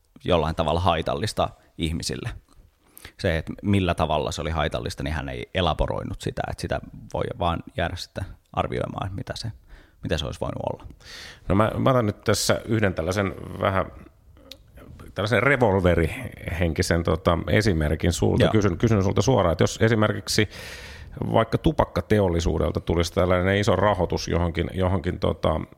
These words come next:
Speaker 2: kouluprojektiin, johon ne pyytäisi sinua suunnittelemaan, niin miten sä lähtisit tätä miettimään? Et sieltä, sieltä, tota, tietyllä tavalla taas, niinku, tupal-, joku iso tupakkafirman, tota, ö,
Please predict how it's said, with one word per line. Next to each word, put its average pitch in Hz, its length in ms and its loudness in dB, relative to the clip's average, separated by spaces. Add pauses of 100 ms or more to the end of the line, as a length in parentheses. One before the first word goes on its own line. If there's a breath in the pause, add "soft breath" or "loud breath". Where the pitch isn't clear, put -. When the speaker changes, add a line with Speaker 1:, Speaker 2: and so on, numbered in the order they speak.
(600)
Speaker 2:
kouluprojektiin, 92 920 0
johon 85 160 0
ne 85 60 -2
pyytäisi 82 420 -4
sinua 85 280 2
suunnittelemaan, - 800 -4
niin 101 100 -2
miten 104 260 0
sä 80 120 -2 (140)
lähtisit 90 520 -2
tätä 82 220 -2
miettimään? 73 600 -4
Et - 80 -12
sieltä, - 260 -6 (220)
sieltä, 92 240 -4
tota, 95 320 -2 (1400 loud breath)
tietyllä 95 320 2
tavalla 90 360 2
taas, 87 220 2
niinku, 92 280 0
tupal-, 95 460 0
joku 101 260 0
iso 98 180 2
tupakkafirman, 87 800 -2 (640)
tota, 82 460 -10 (640)
ö, 62 40 -12